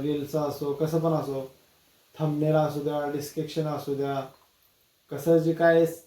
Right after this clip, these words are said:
YouTube-मध्ये आपल्याला बऱ्याच सर्व काही गोष्टी माहीत आहेत. आणि आता तुम्ही म्हणाल, "मग, अ,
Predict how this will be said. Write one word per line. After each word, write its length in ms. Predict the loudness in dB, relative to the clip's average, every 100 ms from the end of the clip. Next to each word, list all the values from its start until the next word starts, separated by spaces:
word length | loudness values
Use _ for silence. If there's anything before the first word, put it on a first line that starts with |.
| -8
YouTube-मध्ये 520 | -4 0 0 0 0
आपल्याला 420 | -2 -2 -2 -2
बऱ्याच 640 | -4 -4 0 2 2 0 -6
सर्व 260 | -4 -2 -2
काही 200 | 0 2
गोष्टी 280 | 2 2
माहीत 280 | 0 0 0
आहेत. 240 | -2 -4 -10 -16 _ _ _ _ _ _ _ -12
आणि 200 | -6 -4
आता 180 | -4 -4
तुम्ही 360 | -2 0 2
म्हणाल, 420 | 2 4 4 2 0 -8 _ _ _ _ _ -14
"मग, 280 | -10 -6 -4
अ, 480 | -4 -4 -4 -4